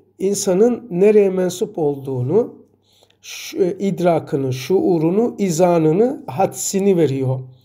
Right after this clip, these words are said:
Yani sözler, mektubat okuyarak bir insan kendisini nurcu hissedemez.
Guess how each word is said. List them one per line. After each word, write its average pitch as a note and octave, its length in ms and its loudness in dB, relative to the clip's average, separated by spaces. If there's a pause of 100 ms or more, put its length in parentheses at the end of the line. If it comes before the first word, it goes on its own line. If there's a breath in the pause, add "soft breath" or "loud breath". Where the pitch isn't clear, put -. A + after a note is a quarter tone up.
(640 soft breath)
Yani G3 280 4
sözler, F#3+ 460 4
mektubat F#3+ 580 -4 (480)
okuyarak F#3+ 600 4
bir F3 80 -4
insan E3 320 -6
kendisini F#3 600 -4
nurcu F3 260 -2
hissedemez. D#3+ 840 -2